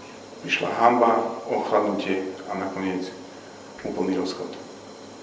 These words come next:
Ohováranie a očierňovanie je,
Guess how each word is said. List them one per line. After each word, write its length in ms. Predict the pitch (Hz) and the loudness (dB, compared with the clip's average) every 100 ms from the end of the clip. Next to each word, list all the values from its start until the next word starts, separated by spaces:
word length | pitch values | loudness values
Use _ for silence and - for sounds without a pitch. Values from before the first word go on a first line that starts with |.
| - - - - - - - 117 | -16 -16 -16 -16 -10 -6 0 4
Ohováranie 560 | 120 127 127 127 117 | 8 10 10 10 8
a 80 | - | 6
očierňovanie 720 | - 113 113 92 90 95 110 110 - - - - - - | 4 2 2 2 2 2 0 -2 -8 -12 -12 -14 -14 -4
je, 320 | 107 107 104 | 4 8 8